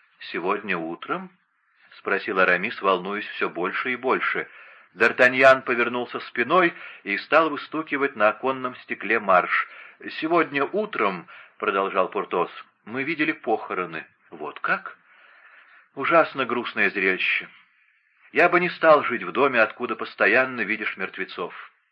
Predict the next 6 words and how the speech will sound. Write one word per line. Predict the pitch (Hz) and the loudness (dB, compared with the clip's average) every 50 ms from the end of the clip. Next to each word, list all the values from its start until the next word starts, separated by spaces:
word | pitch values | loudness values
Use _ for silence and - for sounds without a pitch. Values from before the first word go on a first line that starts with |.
| _ _ _ _ _ _ _ - | _ _ _ _ _ _ _ -2
А | - 95 | 0 0
вот | 90 98 101 92 - _ | 2 2 0 -2 -2 _
Д'Артаньяну | - 92 101 95 82 - - 101 90 90 85 85 87 131 170 165 147 113 | -8 -2 0 0 0 2 2 2 2 2 2 4 6 6 6 4 2 -2
это, | 98 113 120 - | -4 -4 -4 -6
кажется, | - - 95 98 101 - - - - - 147 | -6 -2 -2 -2 -2 -2 -8 -12 -12 -12 -10
нравится». | 127 95 87 82 78 76 78 80 80 - - - - 87 - | -8 -4 0 2 2 2 0 -2 -10 -16 -18 -16 -16 -16 -18